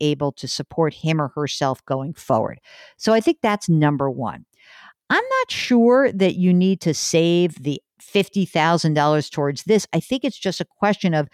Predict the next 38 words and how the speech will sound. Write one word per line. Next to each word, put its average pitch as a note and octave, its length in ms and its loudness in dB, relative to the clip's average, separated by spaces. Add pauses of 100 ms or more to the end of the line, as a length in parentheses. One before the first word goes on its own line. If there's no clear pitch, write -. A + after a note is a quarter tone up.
(240)
when A#3 380 4
you G#3 200 4 (120)
create F#3+ 520 2
an D3+ 100 2
estate D#3+ 680 0 (320)
that F3 100 4
a E3 80 2
certain B3 440 -2
portion G#3 580 0
of D3+ 140 -8
your D3+ 240 -4
assets F#3+ 560 -2
were D3+ 200 -6
set F#3+ 380 -2
aside E3 640 -2
for F3+ 460 2
this D#3+ 420 0
special C#3 680 -4
needs C#3 480 -4
child. - 520 -6 (400)
And E3 340 0
that, A3+ 380 2
again, C#3 400 -2
the C3+ 120 -4
attorney E3+ 420 -2
will D3+ 140 2
help C3 360 -8
you C#3 140 -10
with. - 180 -10 (640)
It G3 140 2
sounds A3+ 540 0
like B3+ 200 2
you're G#3 220 2
amazing E3 1120 2
in D3 160 0
terms D#3 420 -4
of C#3 300 -4
your C3+ 500 -6